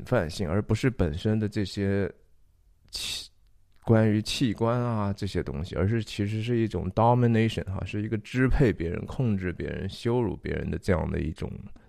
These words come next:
东西，这种东西是色情。呃，科-，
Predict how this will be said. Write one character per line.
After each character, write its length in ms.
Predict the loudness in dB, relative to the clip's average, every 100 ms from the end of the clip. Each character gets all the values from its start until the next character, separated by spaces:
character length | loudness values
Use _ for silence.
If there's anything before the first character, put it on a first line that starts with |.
| -4
东 200 | -2 -2
西， 240 | -6 -10 -14 -16
这 180 | 2 2
种 180 | 4 0
东 180 | -2 -4
西 200 | -4 -6
是 340 | -4 -4 -4 -8 -16
色 300 | -2 0 0
情。 200 | -8 -16 -18 -16 -14 -8 -8 -8 -6 -2 -2 -4 -8 -12 -10 -12 -14 -16 -18 -20 -20 -20 -20 -20 -20 -20 -20 -20 -20 _ -14
呃， 280 | 4 6 6
科-， 420 | 10 12 12 10